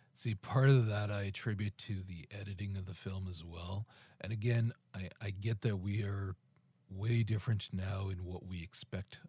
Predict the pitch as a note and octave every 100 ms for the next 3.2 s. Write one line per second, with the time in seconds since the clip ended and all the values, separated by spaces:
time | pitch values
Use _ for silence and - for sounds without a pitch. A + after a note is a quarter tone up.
0 | - F2+ F2+ E2+ E2+ E2 D#2+ F2+ G2+ G2+
1 | G2+ G2+ - - - - F#2 E2+ E2+ F2+
2 | F#2+ G2 G#2 G#2+ G2 F#2+ F2+ F#2 G2 G2
3 | G2